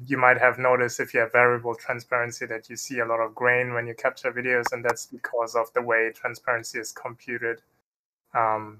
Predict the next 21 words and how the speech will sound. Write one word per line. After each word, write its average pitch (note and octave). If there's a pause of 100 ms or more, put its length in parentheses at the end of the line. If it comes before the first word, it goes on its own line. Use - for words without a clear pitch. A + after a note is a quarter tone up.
via A2
dithering A#2
technique. A#2+ (560)
So C3+
it A#2
looks B2+
good C#3
on B2
Rift, A#2+
but A2+
it A2+
doesn't A2
look A2
good A2
in G#2+
a G#2+
video. C3
So, A2
uh, A2+
make A#2+
sure B2